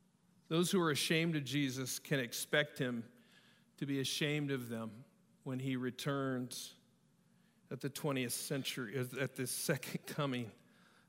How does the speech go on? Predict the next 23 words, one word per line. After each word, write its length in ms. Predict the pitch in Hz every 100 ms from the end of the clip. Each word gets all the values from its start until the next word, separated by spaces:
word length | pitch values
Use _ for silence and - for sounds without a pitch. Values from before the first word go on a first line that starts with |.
| _
of 60 | -
the 40 | 113
twentieth 360 | - 98 -
century. 440 | - - 117 - 110
I 20 |
can't 200 | - 123
even 120 | 110
read 180 | 110 113
my 120 | 110
own 180 | 113 117
handwriting. 540 | 117 120 117 117 131 131 - _ _ _ _ _ _ _ _ _ _ _ _ _ - _ _ _ _ _ _ _ _ - -
So 220 | - - 151
it's 160 | -
wise, 520 | 135 127 110 113 - - _ _ _ _ _ _ _ - -
and 120 | 131
it's 180 | 131 151
important, 680 | 127 - 143 127 127 123 - _ _ _ _ _ _ _ _ _ _ _ _ _ _
I 80 | 156
believe 320 | 135 143 131
with 100 | 120
all 160 | 117 120
my 140 | 117
heart, 320 | 113 113 110